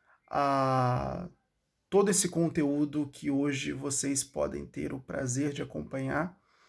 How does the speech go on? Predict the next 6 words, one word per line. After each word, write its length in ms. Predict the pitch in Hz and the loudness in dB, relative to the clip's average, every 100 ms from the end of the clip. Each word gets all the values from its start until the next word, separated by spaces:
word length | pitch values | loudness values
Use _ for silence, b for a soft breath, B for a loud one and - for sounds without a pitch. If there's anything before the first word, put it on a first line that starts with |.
| b b b b b b _ 180 | b b b b b b _ 4
e 100 | 165 | 8
aprender 760 | 165 - 170 160 135 143 156 - _ _ _ B B - | 8 8 2 4 4 2 0 -4 _ _ _ B B -4
de 80 | 156 | 4
uma 160 | 151 | 6
forma 680 | - 170 156 160 165 165 160 - | 6 4 6 6 4 4 2 -8
que, 640 | - 160 156 151 147 143 | -10 -4 -2 0 -2 -2